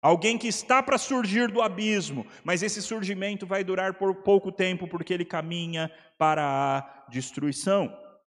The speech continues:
"E aqueles que habitam sobre a terra, cujos nomes não foram escritos no livro da vida desde a fundação do mundo", predestinação bem clara aqui,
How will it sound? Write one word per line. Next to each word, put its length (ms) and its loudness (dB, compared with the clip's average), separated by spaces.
"E 80 6
aqueles 400 0
que 60 2
habitam 340 -2
sobre 200 0
a 60 0
terra, 320 2
cujos 360 0
nomes 360 0
não 380 8
foram 360 8
escritos 420 -2
no 100 2
livro 220 0
da 120 0
vida 220 0
desde 440 4
a 40 8
fundação 480 0
do 100 -2
mundo", 320 0
predestinação 600 0
bem 140 -2
clara 320 2
aqui, 340 -4